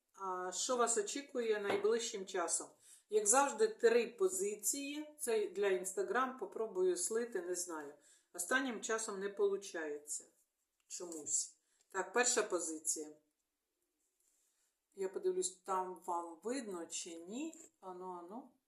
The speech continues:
Ано. Видно? Синя, ага,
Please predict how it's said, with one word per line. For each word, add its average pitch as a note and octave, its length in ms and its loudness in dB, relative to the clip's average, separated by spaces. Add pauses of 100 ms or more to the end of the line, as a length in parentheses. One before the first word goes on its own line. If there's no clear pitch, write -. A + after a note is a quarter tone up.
(1300)
Ано. F3+ 640 -18 (1400)
Видно? G3 420 -6 (600)
Синя, G3 840 -2 (420)
ага, G3 460 -16